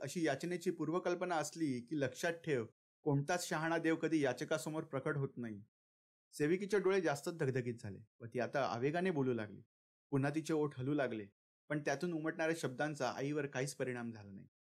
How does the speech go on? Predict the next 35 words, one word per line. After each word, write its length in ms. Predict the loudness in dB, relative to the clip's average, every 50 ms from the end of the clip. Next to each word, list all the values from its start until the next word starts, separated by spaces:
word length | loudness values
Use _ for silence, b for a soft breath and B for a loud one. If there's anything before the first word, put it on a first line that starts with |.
| _ _ _ _
कारण 260 | -2 0 2 2 2 4
डोळे 240 | 4 4 6 6
उघडे 220 | 6 4 4 4 2
टाकून 380 | 2 0 -2 0 -2 -6 -6
ती 120 | -4 -6 -6 -4 -4
तशीच 320 | -6 -4 -2 -4 -4 -4 -6
निर्जीव 360 | -10 -10 -10 -6 -2 -2 -2 -2 -2
खाली 160 | -6 -6 -6
पडली 320 | -6 _ -10 -8 -8 -8
होती. 280 | -10 -10 -12 -18 -20 -20 _ _ _ _ _ _ _ _ _ _ _ _ _ _ _ _ _ _ _ _ _ _ _ 0
"हे 100 | 2 4
माझे 240 | 4 4 4 6
वर्म 260 | 6 6 6 4 4 4
होते 300 | 2 2 2 4 4 4
व 80 | 4 4
ते 120 | 2 2
माझ्याच 420 | 2 2 2 2 2 0 0 -2
तोंडून 300 | -4 -4 0 2 2 4
वदवण्याची 480 | 4 4 2 2 2 0 -2 -6 -8 -4
पाळी 260 | 0 2 4 4 4
आली. 220 | 4 2 0 -4 -10 -18 _ _ _ _ _ _
व्यथिते 400 | 0 0 0 0 0 0 2 4
आम्ही 260 | 4 4 4 2 2
देव 200 | 2 4 4 4
अमर 260 | 4 4 4 4 4 4
असतो, 500 | 2 0 0 0 2 2 2 0 -4 _ _ _ _ 0
म्हणजे 220 | 2 2 4 4
आपणहून 420 | 2 2 0 0 0 2 2 4
आम्हाला 320 | 2 2 2 2 2 2 2
स्पर्श 340 | 2 2 0 0 2 0 -2
करण्याचे 460 | 0 0 0 2 2 0 0 -2 -2
सामर्थ्य 480 | 0 0 0 2 2 0 2 2 2
मृत्यूत 380 | 2 2 0 -2 0 0 0 0 0
नसते 400 | 0 -4 -6 -6 -2 0 0 0
इतकेच, 480 | 0 -4 -6 _ -2 -2 -2 -2 -6